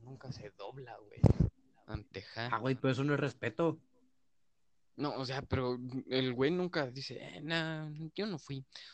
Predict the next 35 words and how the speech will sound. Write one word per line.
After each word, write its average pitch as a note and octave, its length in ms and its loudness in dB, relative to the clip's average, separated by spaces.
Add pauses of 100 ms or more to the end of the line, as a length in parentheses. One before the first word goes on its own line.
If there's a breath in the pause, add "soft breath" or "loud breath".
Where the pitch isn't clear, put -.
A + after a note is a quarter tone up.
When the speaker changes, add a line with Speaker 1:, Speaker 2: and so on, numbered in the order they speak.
(120)
Speaker 1:
O C3+ 60 -2
sea, C3 120 -2
el B2+ 120 0
güey, C3+ 400 2
es, C3+ 100 2
es, B2 220 0
ahí B2 220 2
su C#3 240 -2
ego B2+ 160 -2
ya B2+ 180 0
está A#2 600 -4
muy A#2 420 -10
alto, A2+ 320 -6
güey. A#2 280 -14 (880 loud breath)
Y, C3 280 -8 (300)
y G#2+ 60 -14
es B2 160 -16
como, A2+ 220 -14 (140)
"Sí, C#3 280 -12
vete C3+ 240 -8
a - 20 -8
la A2 120 -8
verga". A2+ 200 -10 (2250)
Speaker 2:
No, C3+ 200 4
güey, A2 120 0
pero A2+ 200 2
ese C3+ 160 2
cabrón, C#3 280 4
espera, C3+ 400 4
que, C3+ 160 -4
con, C3+ 180 0 (160)
que A#2+ 140 2
como A#2 160 4
le A2+ 100 2
dijo, A#2 300 0